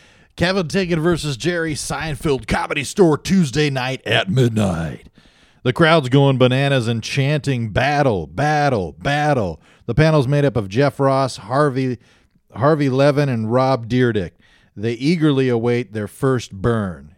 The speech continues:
Kevin Tinkin goes first. Kevin, "Hey, Jer, what's the last time, when's the last time you made somebody laugh?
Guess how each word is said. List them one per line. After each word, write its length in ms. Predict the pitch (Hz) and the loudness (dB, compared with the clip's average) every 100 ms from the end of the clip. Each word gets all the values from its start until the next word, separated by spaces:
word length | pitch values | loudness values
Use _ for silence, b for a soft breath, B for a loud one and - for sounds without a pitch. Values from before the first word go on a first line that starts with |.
| _ | _
Kevin 260 | 139 135 | -2 -2
Tinkin 320 | 127 131 113 104 | -2 -4 -4 -2
goes 260 | 104 90 | -2 -4
first. 440 | - 95 76 - - _ _ | -6 -10 -10 -18 -20 _ _
Kevin, 320 | 147 131 98 | -2 0 -2
"Hey, 400 | 85 208 262 233 | 0 2 4 2
Jer, 640 | 135 131 160 208 254 214 - _ _ | 0 2 4 4 2 -2 -8 _ _
what's 320 | - 151 247 | 0 2 2
the 120 | - 190 | 0 -2
last 340 | 190 214 - | 2 0 2
time, 400 | 202 190 180 135 | 2 2 0 -2
when's 200 | 156 262 | 0 2
the 60 | 226 | 2
last 220 | 226 196 | 2 2
time 160 | 208 190 | 2 4
you 80 | |
made 220 | 165 202 - | 2 0 0
somebody 320 | 196 185 156 | 0 2 2
laugh? 480 | 151 185 180 90 | 2 2 0 -6